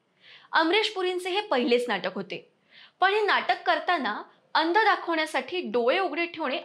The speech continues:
आवश्यक होते. असे राहण्यासाठी खूप त्रास होत होता. मुख्य म्हणजे सतरा मिनिटांच्या या नाटकात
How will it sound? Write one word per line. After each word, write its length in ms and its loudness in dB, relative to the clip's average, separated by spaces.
आवश्यक 420 0
होते. 340 -10
असे 260 2
राहण्यासाठी 640 0
खूप 340 0
त्रास 260 2
होत 160 2
होता. 260 -2
मुख्य 340 -2
म्हणजे 420 0
सतरा 400 2
मिनिटांच्या 500 0
या 60 0
नाटकात 520 -4